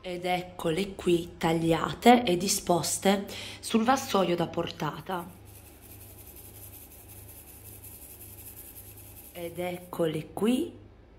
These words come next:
pronte, pronte per la colazione dei grandi e dei piccini.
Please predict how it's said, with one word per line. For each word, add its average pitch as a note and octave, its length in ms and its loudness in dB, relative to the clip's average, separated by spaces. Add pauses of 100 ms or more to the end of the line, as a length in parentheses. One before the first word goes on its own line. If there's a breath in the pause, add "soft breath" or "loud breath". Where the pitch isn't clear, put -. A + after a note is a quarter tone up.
(300)
pronte, E3 840 2 (1300 loud breath)
pronte E3 840 4
per E3+ 260 4
la E3 120 -4
colazione F3 960 0
dei D#3+ 160 0
grandi E3 640 0
e C4 160 -2
dei F#3 160 2
piccini. D#3+ 840 -2